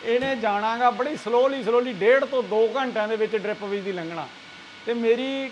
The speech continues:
ਕੋਸ਼ਿਸ਼ ਹੁੰਦੀ ਆ ਵੀ ਪਹਿਲਾਂ ਘੰਟਾ ਕੁ ਚਲਾ ਦਿੰਦਾ ਇਹਨੂੰ ਪਾਉਣ ਤੋਂ, ਮੇਨ ਪੰਪ ਨੂੰ, ਤਾਂ ਕਿ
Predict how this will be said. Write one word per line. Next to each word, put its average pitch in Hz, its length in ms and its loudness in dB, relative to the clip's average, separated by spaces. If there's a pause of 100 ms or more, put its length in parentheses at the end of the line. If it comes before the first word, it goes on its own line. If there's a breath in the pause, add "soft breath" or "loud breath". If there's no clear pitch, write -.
ਕੋਸ਼ਿਸ਼ 233 380 2
ਹੁੰਦੀ 247 260 -2
ਆ 262 80 2
ਵੀ 269 120 -4 (160)
ਪਹਿਲਾਂ 269 300 -2
ਘੰਟਾ 240 320 -2
ਕੁ 202 80 -4
ਚਲਾ 208 300 2
ਦਿੰਦਾ 214 260 -4 (720)
ਇਹਨੂੰ 214 180 -4
ਪਾਉਣ 214 300 0
ਤੋਂ, 226 160 -2 (160)
ਮੇਨ 214 260 -6
ਪੰਪ 214 280 -4
ਨੂੰ, 240 120 -2
ਤਾਂ 226 240 0
ਕਿ 247 340 -4